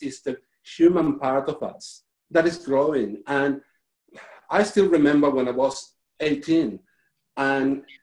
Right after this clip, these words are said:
I wanted the Mercedes-Benz and I wanted the big house and all of that. And you know what, Michelle? I got it. And I got all the way to there. And suddenly I needed to let it go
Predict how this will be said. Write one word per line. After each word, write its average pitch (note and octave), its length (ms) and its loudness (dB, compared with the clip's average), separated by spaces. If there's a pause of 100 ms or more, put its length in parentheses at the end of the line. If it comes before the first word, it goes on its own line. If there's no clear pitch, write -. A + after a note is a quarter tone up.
(480)
I D#3+ 120 0
wanted D#3 280 2
the C3 60 0
Mercedes-Benz B2+ 920 -2
and A#2+ 100 -4
I - 20 -8
wanted B2+ 240 -4
the A2 40 -8 (100)
big - 100 -18
house A#2+ 360 -8
and A2 120 -10
all A2 140 -8
of - 80 -16
that. A2 300 -10 (500)
And E3 160 2
you F#3 60 4
know A3+ 140 0
what, F3+ 280 -2
Michelle? D#3 440 -6
I E3+ 120 6
got F3 300 0
it. - 200 -8 (280)
And D3+ 120 -2
I D3 100 0
got E3+ 220 4
all F3 80 0
the D3+ 80 -2
way A#2+ 240 2
to A2+ 280 -12
there. A2+ 260 -2 (340)
And E3 280 2
suddenly F3+ 680 -4 (340)
I F#3 160 2
needed F#3+ 340 2
to D3 100 -2
let C#3+ 200 0
it A2+ 160 -6
go C3 440 -4